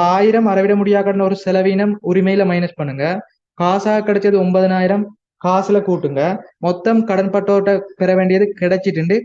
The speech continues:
கடன் பட்டோர்ல குறைங்க. எனவே கடன் பட்டோர் மைனஸ் பத்தாயிரம், காசு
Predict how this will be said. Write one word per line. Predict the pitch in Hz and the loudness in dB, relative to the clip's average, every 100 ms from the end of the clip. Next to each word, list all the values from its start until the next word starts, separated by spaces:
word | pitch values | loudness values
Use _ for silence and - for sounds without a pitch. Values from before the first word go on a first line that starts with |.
| - | -4
கடன் | 175 175 | -4 -2
பட்டோர்ல | 170 160 196 180 | -4 -2 -2 -2
குறைங்க. | 151 117 - - _ _ | -4 -6 -10 -20 _ _
எனவே | 175 180 202 208 196 | -4 -2 0 0 0
கடன் | 175 190 | -2 0
பட்டோர் | 190 196 202 180 | -2 0 0 0
மைனஸ் | 175 175 - | 0 -2 -4
பத்தாயிரம், | 170 170 170 170 196 202 - _ _ _ | -6 -2 0 0 0 -4 -12 _ _ _
காசு | - 180 185 185 | -4 0 0 0